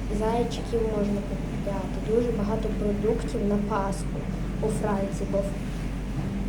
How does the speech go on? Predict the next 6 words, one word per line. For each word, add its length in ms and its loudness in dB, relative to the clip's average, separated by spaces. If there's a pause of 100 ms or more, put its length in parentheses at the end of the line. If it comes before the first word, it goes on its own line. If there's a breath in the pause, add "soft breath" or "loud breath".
(1200)
продукції 560 6
ми 120 8
бачимо, 460 4
є 200 6
від 160 4 (100)
кіндер-сюрпризів, 1200 6